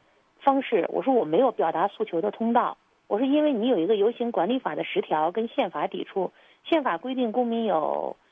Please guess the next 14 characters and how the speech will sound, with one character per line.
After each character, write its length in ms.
游 160
行 180
示 200
威、 300
静 180
坐、 320
罢 160
工 180
的 80
权 300
利， 140
但 160
是 80
我， 180